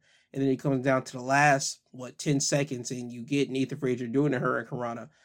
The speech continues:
Dragon Lee will reverse out of it. And then you see Nathan Frazier reverse back onto Dragon Lee and get him with the pin. And he's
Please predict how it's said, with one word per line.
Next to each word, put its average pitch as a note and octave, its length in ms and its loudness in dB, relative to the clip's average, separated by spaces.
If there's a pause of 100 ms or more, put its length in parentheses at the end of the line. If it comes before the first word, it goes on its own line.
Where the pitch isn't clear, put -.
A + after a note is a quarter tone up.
(260)
Dragon C#3+ 300 4
Lee C#3 120 6
will C3+ 120 2
reverse B2 420 0
out B2+ 200 -2
of A#2+ 160 -10
it. A#2+ 260 -10
And C3+ 120 -6
then B2+ 80 -2
you B2 60 -4
see A#2+ 180 -6
Nathan C3+ 240 -2
Frazier B2 500 -2 (180)
reverse B2+ 400 0
back B2+ 280 -2
onto B2+ 720 0
Dragon B2+ 340 0
Lee A#2+ 260 -4
and A#2 180 -8
get C3 160 0
him B2 200 -2 (280)
with C3 300 4 (300)
the B2+ 200 -12
pin. D3+ 360 4
And B2 160 -8
he's A#2 280 -8